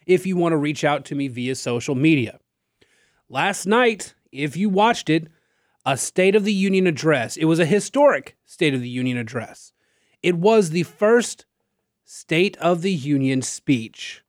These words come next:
given to Americans written entirely by pollsters. Every talking point in that speech was specifically selected from a series of talking points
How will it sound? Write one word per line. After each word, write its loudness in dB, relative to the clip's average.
given 2
to 0
Americans 0
written 0
entirely 0
by 0
pollsters. -12
Every 0
talking 0
point -4
in 0
that 0
speech -6
was 2
specifically -4
selected -2
from -4
a -8
series 0
of -2
talking -4
points -6